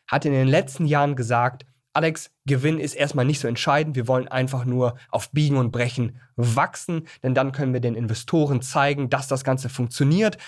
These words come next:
dass der Shop funktioniert, dass wir Kunden gewinnen können, dann bekommen wir mehr Investorengelder.“ Naja,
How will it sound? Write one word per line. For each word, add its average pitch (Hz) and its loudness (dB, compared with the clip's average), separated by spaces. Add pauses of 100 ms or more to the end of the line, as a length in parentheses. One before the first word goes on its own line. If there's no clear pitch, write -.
dass 131 0
der 120 0
Shop 165 2
funktioniert, 147 0
dass 127 -2
wir 120 0 (220)
Kunden 165 2
gewinnen 139 2
können, 131 0 (160)
dann 135 4
bekommen 127 0
wir 120 2
mehr 117 4
Investorengelder.“ 131 0 (880)
Naja, 117 2